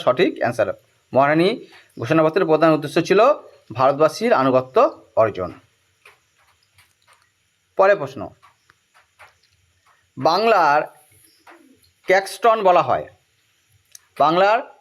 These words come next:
ক্যাক-, ক্যাক্সটন বলা হচ্ছে কাকে? না দেখো, এখানে অপশন ক পঞ্চানন কর্মকার, অপশন খ সুরেশচন্দ্র মজুমদার, অপশন গ চার্লস উইলকিন্সকে, অপশন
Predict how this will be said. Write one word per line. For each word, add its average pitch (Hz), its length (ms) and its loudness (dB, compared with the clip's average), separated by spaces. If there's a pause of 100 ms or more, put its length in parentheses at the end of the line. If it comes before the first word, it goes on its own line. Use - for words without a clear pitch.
(240)
ক্যাক-, 175 320 -2 (400)
ক্যাক্সটন 180 520 0 (100)
বলা 196 160 4
হচ্ছে 208 280 -2
কাকে? 208 240 0 (880)
না 165 160 0
দেখো, 180 220 2 (680)
এখানে 180 220 2
অপশন 220 280 -2
ক - 20 0 (200)
পঞ্চানন 208 440 0
কর্মকার, 202 400 2 (580)
অপশন 202 440 0
খ - 40 -14 (240)
সুরেশচন্দ্র 196 460 0
মজুমদার, 202 400 2 (520)
অপশন 208 420 0
গ - 20 2 (220)
চার্লস 190 240 0 (160)
উইলকিন্সকে, 202 640 0 (280)
অপশন 190 260 0